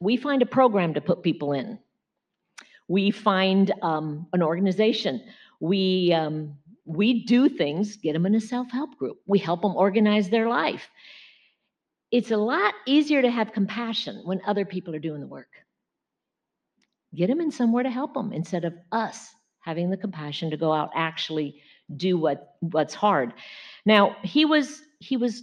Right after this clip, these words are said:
moved to compassion because they were weary and scattered. And we see that all the time. We pe-,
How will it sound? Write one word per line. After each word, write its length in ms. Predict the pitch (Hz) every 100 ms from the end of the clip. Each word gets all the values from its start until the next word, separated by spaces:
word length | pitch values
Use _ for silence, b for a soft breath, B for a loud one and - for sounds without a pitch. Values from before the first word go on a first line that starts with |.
| -
moved 220 | 220 269
to 80 | 294
compassion 480 | 302 233 185 185 202
because 240 | 185 175
they 140 | 170 165
were 120 | 160
weary 360 | 156 151 165 160
and 100 | 165
scattered. 440 | - 262 208 165
And 140 | 156
we 120 | 175 180
see 260 | - 269
that 140 | 262 247
all 140 | 226
the 100 | 214
time. 280 | 214 214 170
We 100 | 156
pe-, 220 | - 175